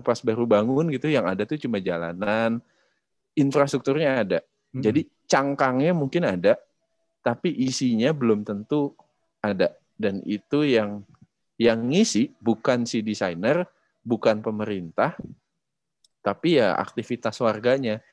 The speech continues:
Speaker 2: Ya.
Speaker 1: Tergantung nanti aktivitas warganya apakah mampu membuat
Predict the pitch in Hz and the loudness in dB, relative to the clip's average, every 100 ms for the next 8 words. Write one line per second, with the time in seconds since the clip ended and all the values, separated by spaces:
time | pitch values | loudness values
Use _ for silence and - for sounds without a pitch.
0 | _ _ _ 127 101 - 101 107 110 117 | _ _ _ -10 -6 -4 0 0 0 -4
1 | 104 107 139 - 113 113 104 110 104 101 | -4 -6 -6 -6 -8 -8 -4 -4 -2 -2
2 | 110 139 - 107 107 104 104 98 107 104 | -2 -4 -8 -10 -10 -10 -10 -8 -8 -6
3 | 98 95 101 95 | -8 -4 -4 -4